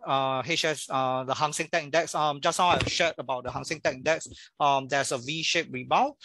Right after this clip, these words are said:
Um, so the Hang Seng, the Hang Seng Tech Index on the index itself is much more vis-, visible. Uh, hit, uh, there's a smaller head and shoulder kind of formation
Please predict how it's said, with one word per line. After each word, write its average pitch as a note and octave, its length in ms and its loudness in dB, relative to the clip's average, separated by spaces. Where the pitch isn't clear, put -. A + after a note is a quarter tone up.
Um, C#3 240 2
so G3+ 440 0
the D#3 100 0
Hang G#3 160 2
Seng, D4 240 -6
the D3+ 260 4
Hang F3+ 140 0
Seng A#3+ 160 -4
Tech G3 140 0
Index D3 320 0
on B2 240 -8
the B2+ 380 -2
index C#3+ 300 -2
itself C3 300 0
is A#2+ 200 -4
much C3+ 200 -4
more C3+ 260 0
vis-, B2 260 -2
visible. B2+ 540 -4
Uh, A#2 140 0
hit, A#2 320 -4
uh, B2+ 160 2
there's B2 240 0
a C3+ 80 -4
smaller C#3 440 2
head C3+ 220 0
and A#2 120 -6
shoulder C3 520 -2
kind B2+ 180 0
of A2 80 -6
formation B2 500 -4